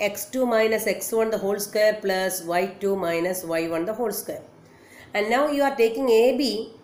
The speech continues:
then the coordinates of B you take as x two, y two, and coordinates of A you take as x one, y one.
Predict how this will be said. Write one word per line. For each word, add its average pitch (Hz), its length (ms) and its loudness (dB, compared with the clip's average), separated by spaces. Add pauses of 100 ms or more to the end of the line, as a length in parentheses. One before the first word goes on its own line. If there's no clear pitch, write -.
(360)
then 233 260 -2 (260)
the 202 100 -4
coordinates 277 580 2
of 233 100 -4
B 254 200 -2
you 254 180 -2
take 214 240 0
as 214 180 2
x 202 220 -4
two, 254 180 -2
y 247 140 4
two, 294 340 -8 (1200)
and 180 240 0
coordinates 214 440 0
of 226 120 -6
A 233 300 0
you 220 100 0
take 202 240 -2
as 214 220 0
x 196 240 -6
one, 196 260 0
y 156 220 -4
one. 170 260 -2